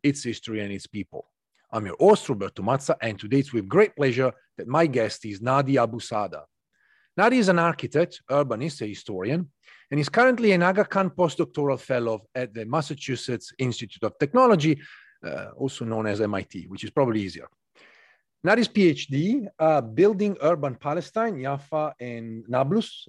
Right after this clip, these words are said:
eighteen sixty and nineteen forty, has been recently completed at the University of Cambridge, and is, uh, basically examined the history of urban planning and urban governance in late Ottoman and Mandate Palestine. Nadi published a number of articles,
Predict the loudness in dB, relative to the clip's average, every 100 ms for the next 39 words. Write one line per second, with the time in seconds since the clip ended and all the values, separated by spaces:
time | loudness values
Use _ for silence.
0 | -10 -8 -8 -8 -8 -10 -8 -8 -8 -12
1 | -10 -10 -10 0 4 6 6 2 -4 -4
2 | -6 -8 -8 -8 -4 0 4 4 4 0
3 | -6 -4 -6 -8 -10 -16 -2 2 4 2
4 | 0 -10 _ -20 -20 -20 -20 _ 2 4
5 | 4 2 0 -10 -14 0 2 2 2 2
6 | 4 4 4 2 0 0 -4 -4 -4 -2
7 | 0 0 0 -4 -4 -6 -6 -10 -10 -8
8 | -6 -4 0 -2 -2 -8 -10 -14 -14 -8
9 | 0 2 4 4 2 2 0 0 -2 -4
10 | -4 -6 -10 -2 0 2 -2 -10 -16 _
11 | _ _ _ _ _ _ _ _ _ _
12 | _ -2 0 2 2 2 -2 0 2 2
13 | 2 2 2 -4 2 2 2 -4